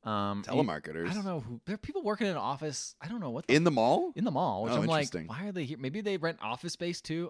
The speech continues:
Speaker 1: I don't know. Malls
Speaker 2: Maybe.
Speaker 1: were wild back then.
Speaker 2: Malls fucking, yeah,
Speaker 1: They did
Speaker 2: malls
Speaker 1: everything.
Speaker 2: Yeah.
Speaker 1: Um,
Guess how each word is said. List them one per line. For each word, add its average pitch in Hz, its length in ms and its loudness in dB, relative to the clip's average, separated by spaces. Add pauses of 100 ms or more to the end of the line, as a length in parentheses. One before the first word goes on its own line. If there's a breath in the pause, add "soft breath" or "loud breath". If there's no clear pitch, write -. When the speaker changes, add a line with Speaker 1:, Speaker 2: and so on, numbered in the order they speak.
Speaker 1:
I 110 120 -4
don't 90 100 -8
know. 90 100 -8
Malls 156 180 4
Speaker 2:
Maybe. 165 200 8
Speaker 1:
were 127 60 4
wild 120 200 4
back 92 200 -4
then. 95 100 -2
Speaker 2:
Malls 180 360 10
fucking, 131 500 2
yeah, 110 200 6
Speaker 1:
They 214 120 6
did - 60 8
Speaker 2:
malls 143 120 8
Speaker 1:
everything. 113 480 -2 (140)
Speaker 2:
Yeah. 87 340 0 (300)
Speaker 1:
Um, 127 500 -2